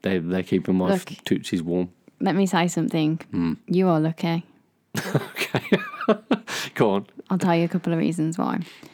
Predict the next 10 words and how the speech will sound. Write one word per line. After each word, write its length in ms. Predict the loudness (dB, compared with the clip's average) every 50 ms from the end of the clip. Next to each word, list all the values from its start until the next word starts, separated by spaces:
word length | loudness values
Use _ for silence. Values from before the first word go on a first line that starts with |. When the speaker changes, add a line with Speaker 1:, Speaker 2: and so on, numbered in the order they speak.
| -20 _ _ _ _ _ _ _ _ _ _ _ 0
Speaker 2:
Jack's 400 | 2 2 2 0 -8 -16 -18 _ -18 -18 -18 -18 _ _ _ _ _ _ _
very 220 | -4 -2 -2 0 0
tall, 360 | 0 -2 -2 -2 -2 -4 -6 -8
if 100 | -4 -4
you 60 | -2
haven't 180 | 0 0 -2
gathered 420 | -2 -2 -4 -4 -4 -6 -6 -8 -10 -6
from 140 | -2 -2 0
this 120 | 0 -2
conversation. 600 | -4 -4 -4 -4 -4 -4 -4 -4 -4 -4 -6 -6